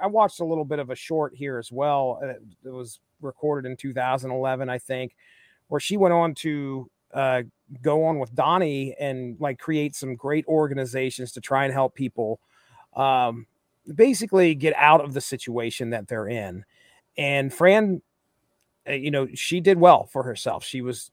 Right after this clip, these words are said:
helping others get a-, get away from addiction, so she became, stayed clean from what I could see.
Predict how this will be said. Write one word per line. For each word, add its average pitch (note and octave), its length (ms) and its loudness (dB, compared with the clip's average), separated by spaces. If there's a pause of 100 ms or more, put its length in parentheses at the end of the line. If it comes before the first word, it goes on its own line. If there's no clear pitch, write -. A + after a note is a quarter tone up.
(160)
helping E3 380 6
others D#3 340 2
get C#3+ 200 0 (120)
a-, D3 80 -6
get C3 200 -4
away C#3+ 220 0
from D3 180 -4
addiction, C#3 420 -4
so A#2+ 200 -6
she D#3 440 -2 (240)
became, C#3+ 320 -4 (120)
stayed D3+ 340 -2
clean A#2+ 480 -6 (320)
from A#2+ 120 -8
what B2+ 120 2
I C3 100 2
could B2 180 -8
see. G#2+ 400 -4